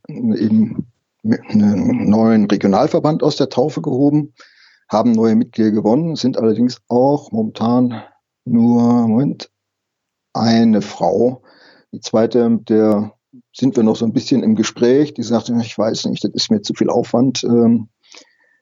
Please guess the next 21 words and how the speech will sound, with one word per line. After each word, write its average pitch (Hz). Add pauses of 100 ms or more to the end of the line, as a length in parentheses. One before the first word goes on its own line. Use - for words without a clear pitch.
(120)
da 110
in 113
den 117
Sitzungen 123 (680)
einmal 120
die 110
Woche 110
oder 110
sowas, 110 (120)
hm, 123 (140)
achtzehn -
Uhr 107
dreißig 107
bis -
zweiundzwanzig 110
Uhr, 113 (420)
das 107
ist -
immer 110
blöd.“ 110 (580)
Ähm, 110